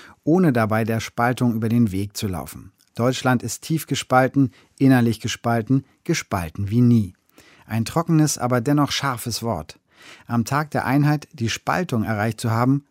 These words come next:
das muss man erst mal hinkriegen.“ Ist aber alles Quatsch, sagt Spör und empfiehlt stattdessen:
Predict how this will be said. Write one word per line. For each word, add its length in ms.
das 320
muss 180
man 120
erst 220
mal 140
hinkriegen.“ 560
Ist 180
aber 160
alles 260
Quatsch, 320
sagt 260
Spör 360
und 120
empfiehlt 380
stattdessen: 600